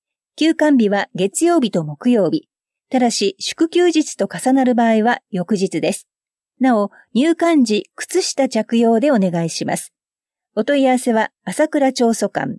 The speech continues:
電話三八二一の四五四九番へどうぞ。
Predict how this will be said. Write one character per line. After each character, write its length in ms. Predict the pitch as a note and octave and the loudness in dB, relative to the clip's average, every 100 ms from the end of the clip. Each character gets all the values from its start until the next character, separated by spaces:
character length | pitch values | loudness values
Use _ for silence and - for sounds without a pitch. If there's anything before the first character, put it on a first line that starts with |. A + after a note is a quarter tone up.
| _ - | _ -4
電 220 | F#3 F#3+ | -2 0
話 160 | F3 D#3+ | -2 -4
三 240 | - A3 A#3 | -4 0 2
八 260 | A#3+ G3 | 0 -2
二 240 | F3+ G3 G3 | 0 2 0
一 180 | - E3 | 0 -4
の 180 | F3 - | -4 -2
四 240 | G3+ A#3+ | 0 2
五 180 | A3+ E3+ | 2 2
四 280 | D#3 A#3+ C#4 | 2 2 2
九 220 | D4+ C#4+ | 2 2
番 220 | C#4 C#4 | 4 2
へ 80 | D#4+ | 2
ど 140 | B3 | 0
う 40 | F#3 | 0
ぞ。 160 | - | -4